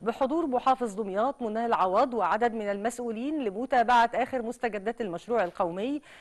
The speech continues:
لتطوير المجازر. من جهته، وجه وزير الزراعة هيئة الخدمات البيطرية بالتعاون وبذل كل الجهود في الإشراف وتطبيق جميع معايير الصحة والأمان الحيوي على المجازر.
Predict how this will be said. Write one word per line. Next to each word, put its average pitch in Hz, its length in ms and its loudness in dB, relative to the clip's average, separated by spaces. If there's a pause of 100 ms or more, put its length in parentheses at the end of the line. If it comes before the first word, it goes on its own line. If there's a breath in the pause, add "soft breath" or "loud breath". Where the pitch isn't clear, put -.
(120)
لتطوير 247 580 0
المجازر. 170 640 -2 (480)
من 254 200 -2
جهته، 170 340 -4 (520 soft breath)
وجه 247 320 4
وزير 269 260 4
الزراعة 285 440 6
هيئة 240 320 6
الخدمات 240 400 0
البيطرية 247 680 2 (240 loud breath)
بالتعاون 233 760 4
وبذل 220 380 0
كل 254 200 -4
الجهود 262 440 0
في - 120 -4
الإشراف 269 400 0
وتطبيق 247 560 0
جميع 247 380 2
معايير 240 380 2
الصحة 233 420 2
والأمان 247 400 4
الحيوي 240 600 2
على 190 180 2
المجازر. 175 520 -4